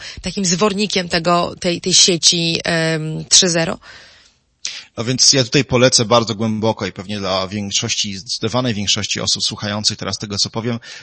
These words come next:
Speaker 2: będę albo komunistą, albo niepoprawnym idealistą,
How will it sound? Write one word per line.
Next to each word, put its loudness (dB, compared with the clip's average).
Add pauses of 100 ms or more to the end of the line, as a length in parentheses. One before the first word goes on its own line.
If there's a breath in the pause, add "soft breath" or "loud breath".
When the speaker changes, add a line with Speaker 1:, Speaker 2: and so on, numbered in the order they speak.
(120)
Speaker 2:
będę 2
albo 2
komunistą, 2
albo 2
niepoprawnym 0
idealistą, 2